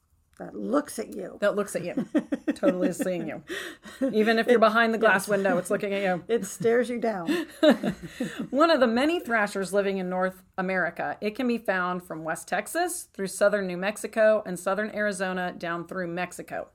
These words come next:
Speaker 2: It favors desert habitat in cholla, mesquites, and palo verde, which sounds like my backyard,
Speaker 1: Mm-hmm.
Speaker 2: and can also be found in suburban areas with densely planted vegetation.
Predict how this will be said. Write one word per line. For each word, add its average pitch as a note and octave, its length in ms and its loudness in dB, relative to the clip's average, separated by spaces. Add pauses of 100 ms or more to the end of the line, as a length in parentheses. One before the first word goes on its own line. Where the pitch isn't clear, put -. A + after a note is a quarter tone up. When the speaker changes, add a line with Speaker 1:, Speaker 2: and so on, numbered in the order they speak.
(560)
Speaker 2:
It B3 180 0
favors D4 380 0
desert G#3 380 0
habitat G#3+ 600 -2
in G3 140 -6
cholla, G#3+ 480 0 (160)
mesquites, A3+ 680 -8
and F3 120 -6
palo F#3 240 0
verde, G3+ 580 -2
which - 260 -12
sounds D#3 280 -8
like D#3 100 -8
my E3+ 140 -4
backyard, G3 500 -4
Speaker 1:
Mm-hmm. G#3+ 540 -2
Speaker 2:
and A3+ 180 2
can A#3 100 2
also C#4 240 4
be A3+ 140 -2
found G3+ 320 0
in F3+ 140 -4
suburban D4+ 360 2
areas F#3+ 480 0
with - 200 -8
densely G3 360 -2
planted F#3 540 -6
vegetation. E3+ 880 -10